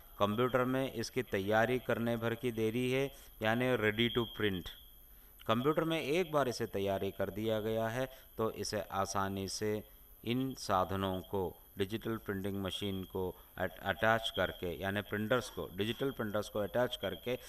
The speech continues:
सीधे print out निकाला जा सकता है। अभी digital printing और offset printing के भी कुछ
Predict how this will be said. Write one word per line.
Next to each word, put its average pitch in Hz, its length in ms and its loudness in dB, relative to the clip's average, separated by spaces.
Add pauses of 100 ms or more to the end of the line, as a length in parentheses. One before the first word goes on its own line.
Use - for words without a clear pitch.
(140)
सीधे 101 460 -2
print 87 300 -4
out 85 200 0
निकाला 87 340 0
जा 85 160 0
सकता 80 400 -8
है। - 180 -14 (2250)
अभी 139 380 2 (1200)
digital 127 460 2
printing 120 540 0
और 113 160 6
offset 107 480 0
printing 101 280 -2
के 110 420 -2
भी 113 200 -2
कुछ 113 300 -6